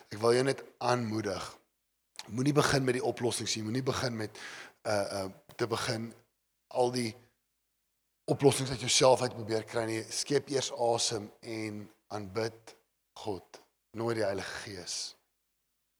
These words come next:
Lees die Bybel, begin lees tot God se stem deurkom. Aanskou en aanbid Jesus. Onthou wie hy is. Hy's die een met die sleutels. Hy's nie 'n mens nie, hy's op, hy is in die hemel.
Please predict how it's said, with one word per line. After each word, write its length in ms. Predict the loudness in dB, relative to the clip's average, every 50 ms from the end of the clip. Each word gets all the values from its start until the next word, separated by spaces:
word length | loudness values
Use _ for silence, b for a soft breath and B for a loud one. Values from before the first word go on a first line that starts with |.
| _ _ _ _ _ _ _ _ _ _ _ _ _ _ _ _ -2
Lees 300 | 2 4 4 4 4 2
die 80 | 0 0
Bybel, 320 | 2 2 2 2 2 0
begin 300 | -2 -2 -4 -4 -4 -4 -2 0
lees 240 | 2 2 0 0 0
tot 180 | 0 0 0 0
God 200 | -2 -4 -4 -4
se 80 | -6 -6
stem 280 | -4 -4 -4 -6 -4 -2
deurkom. 420 | -2 0 0 -2 -2 -6 -10 -12 B B B B B B B _ -2
Aanskou 540 | 0 0 2 0 0 4 6 8 8 8 8
en 80 | 4 2
aanbid 380 | 0 0 2 2 2 2 2 -2
Jesus. 460 | -6 -6 -4 -4 -4 -6 -6 -8 -8 -8 -8
Onthou 260 | -4 -2 0 0 0 0 0
wie 140 | 0 0 0
hy 80 | -2 -2 -6 -8 -8
is. 240 | -6 -6 -6 -6 -8 B B B B B B -6
Hy's 160 | -4 -4 -4 -4
die 80 | -6 -6 -4
een 160 | -2 -2 0
met 140 | 0 0 0
die 80 | 0
sleutels. 840 | 2 2 2 2 2 0 0 -2 -6 -12 -12 -10 -10 -10 -10 -12 -14 -16 _ _ _ _ _ _ _ _ _ _ _ _ _ _ _ _ _ _ _ _ _ _ _
Hy's 180 | -6 -4 -4 -2 0
nie 80 | 0
'n 120 | 0 0 0
mens 420 | 0 0 0 0 0 -2 -2 -4
nie, 80 | -4 -6
hy's 160 | -6 -6 -6
op, 100 | -6 -10 _ _ _ _ -4
hy 140 | 0 0 0 0 0 0
is 220 | 0 0 -2 -4 -6 -12 _ _ _ -8
in 140 | -6 -6
die 120 | -4 -2 0 0
hemel. 300 | 0 0 -2 -4 -8 -10